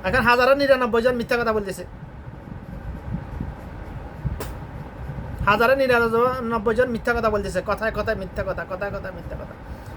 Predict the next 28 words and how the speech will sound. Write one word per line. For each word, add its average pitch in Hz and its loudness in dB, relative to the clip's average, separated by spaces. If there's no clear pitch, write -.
কথা 240 4
কথায় 247 6
ওয়াল্লাহ, 233 8
কথা 208 0
কথায় 240 0
কসম 233 0
বিল্লাহ। 196 0
কথা 240 4
কথায় 254 4
আল্লাহর 214 6
কসম, 202 2
আর 185 -2
কিছু 214 -4
নেই। 185 0
মিথ্যা 202 2
কথা 214 4
বলতেছে, 180 -2
বলতেছে 285 6
মিথ্যা, 370 4
আবার 320 6
কোথায় 311 2
আল্লাহর 262 0
কসম 254 0
খাইতেছে। 220 -2
আহ, 208 2
কিভাবে 302 2
সম্ভব 208 2
এগুলা? 185 -2